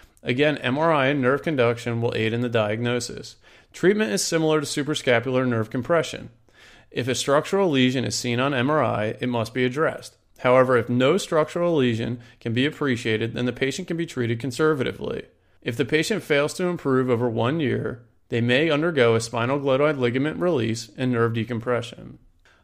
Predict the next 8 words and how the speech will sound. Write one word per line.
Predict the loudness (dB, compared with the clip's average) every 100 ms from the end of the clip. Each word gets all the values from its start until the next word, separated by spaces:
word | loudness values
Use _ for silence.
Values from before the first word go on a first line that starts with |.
| _
All | -2 2
right, | 2 2
next | 0 0 0
up | 0 2
is | -2 0
thoracic | 2 4 4 2 0
outlet | 0 0 -4 -8
syndrome. | -10 -10 -10 -12